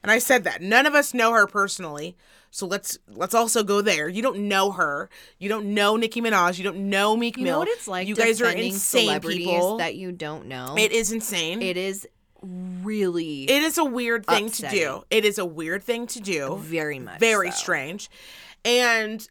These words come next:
Speaker 1: I also
Speaker 2: Couldn't agree more.
Speaker 1: said, "By the way, this is the Lord's Day. It is Sunday. This is when we're supposed to be
Speaker 2: Kiss your mom with that mouth?
Speaker 1: Kiss your mom. You're supposed to be going to church,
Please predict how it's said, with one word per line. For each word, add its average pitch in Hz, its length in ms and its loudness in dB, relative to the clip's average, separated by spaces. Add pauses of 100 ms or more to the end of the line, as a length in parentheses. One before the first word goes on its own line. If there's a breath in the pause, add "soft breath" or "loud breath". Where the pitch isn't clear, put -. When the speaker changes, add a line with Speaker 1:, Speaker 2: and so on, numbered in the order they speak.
Speaker 1:
I 233 120 6
also 262 680 2
Speaker 2:
Couldn't - 80 0
agree 151 120 -8
more. - 20 -6
Speaker 1:
said, 220 540 0 (380 soft breath)
"By 381 220 8
the 381 40 6
way, 285 280 6
this 330 320 -4
is 508 180 -2
the 302 120 6
Lord's 180 640 -2
Day. 139 380 -8 (120)
It 381 200 4
is 269 80 0
Sunday. 190 800 2 (320)
This 494 220 6
is 453 160 2
when 269 240 4
we're 262 100 4
supposed 262 380 2
to 240 80 -2
be 196 220 0
Speaker 2:
Kiss - 180 -10
your 175 80 -10
mom 165 260 -8
with 214 140 -10
that 226 180 -12
mouth? 233 100 -8
Speaker 1:
Kiss - 240 2
your 247 140 6
mom. 302 680 8
You're 240 100 -4
supposed 233 160 -6
to 254 60 -4
be 208 40 -2
going 214 140 2
to 160 60 -8
church, 269 720 6